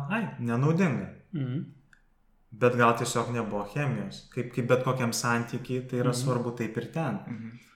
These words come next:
Speaker 1: Tai vat kaip jūs galvojat, kiek, kiek verta čia sustoti ties kis-?
Speaker 2: Man atrodo, tikrai bent jau verta paminėt. Kai manęs paties paprašo rekomendacijų terapeutas, aš, e,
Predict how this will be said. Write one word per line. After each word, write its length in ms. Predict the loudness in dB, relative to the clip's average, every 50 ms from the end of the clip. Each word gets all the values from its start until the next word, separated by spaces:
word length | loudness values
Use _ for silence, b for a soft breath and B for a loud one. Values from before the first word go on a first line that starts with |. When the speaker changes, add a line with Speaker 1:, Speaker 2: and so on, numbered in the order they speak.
| B _ 2
Speaker 1:
Tai 80 | 4
vat 160 | 4 4 2 0 -6 -12 -18 -20 -20 _ _
kaip 160 | -4 -2 0 2
jūs 140 | 0 0 2
galvojat, 460 | 2 4 6 6 6 6 6 4 0
kiek, 140 | -2 -4 -2 -2
kiek 140 | -2 0 0
verta 260 | 0 0 0 -2 -6 -8
čia 100 | -6 -8
sustoti 600 | -10 -10 -10 -12 -10 -6 -4 -4 -4 -4 -6 -10 -12 -12
ties 220 | -10 -10 -10 -10 -10
kis-? 220 | -10 -10 -10 -10 -16 _ _ _ _ _ _ _ _ -2
Speaker 2:
Man 120 | -2 0
atrodo, 240 | 0 0 0 0 -2
tikrai 280 | -2 -4 -2 -2 -2 0
bent 180 | 0 -2 -2 -2
jau 80 | 0
verta 240 | 0 0 -2 -2 -6
paminėt. 520 | -6 -6 -6 -4 -2 -2 -2 -2 -2 -4 -8 -12 B B B B B B B B B -12 -4
Kai 320 | 2 4 6 6 6 4 4
manęs 320 | 2 2 2 2 0 -2 -4 -10 -16 -20 -10 _
paties 340 | -2 -2 2 4 4 4 4
paprašo 640 | 2 -2 -2 2 2 4 4 2 0 -2 0 0 2 2
rekomendacijų 1400 | 0 -2 -4 -6 -4 -4 -4 -2 -2 -2 -2 -2 -4 -8 -12 -14 -10 -8 -4 -2 -2 -2 0 -2 -2 -2 -4 -4 -4 -2
terapeutas, 640 | -2 -2 0 0 0 0 0 -2 -4 -6 -8 -12 -18 _ _ _ _ B B B B B B B B B B -12
aš, 380 | -8 -6 -2 -2 -2 -2 -2 -6 -10 -10 -8 -6
e, 120 | -6 -4